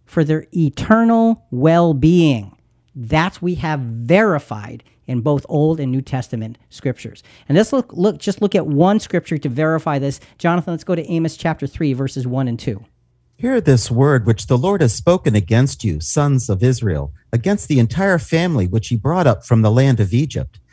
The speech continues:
Speaker 2: You only have I chosen among all the families of the earth. Therefore, I will punish you for all your iniquities." A child isn't treacherous when they disobey. They just need correction.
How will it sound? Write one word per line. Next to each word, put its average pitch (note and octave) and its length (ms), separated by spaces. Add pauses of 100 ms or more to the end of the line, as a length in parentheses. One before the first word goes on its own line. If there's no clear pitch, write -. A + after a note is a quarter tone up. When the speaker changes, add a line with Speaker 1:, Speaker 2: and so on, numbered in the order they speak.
(320)
Speaker 2:
You A3 340
only D#3 360
have G#2 180
I G#2 100
chosen C3+ 420
among G#2 280
all D#3+ 300
the B2+ 100
families B2+ 460
of F#2+ 120
the G#2 140
earth. G2+ 220 (220)
Therefore, A2+ 880
I G#2 100
will A#2+ 220
punish E3 480
you F2 160
for G2+ 320
all C#3 240
your G2 220
iniquities." F#2 760 (840)
A A#2+ 80
child D3+ 720
isn't A#2 300
treacherous F#2 800
when A2+ 160
they G#2+ 100
disobey. G#2 680 (280)
They D3 160
just D#3 340
need F3 240 (100)
correction. - 680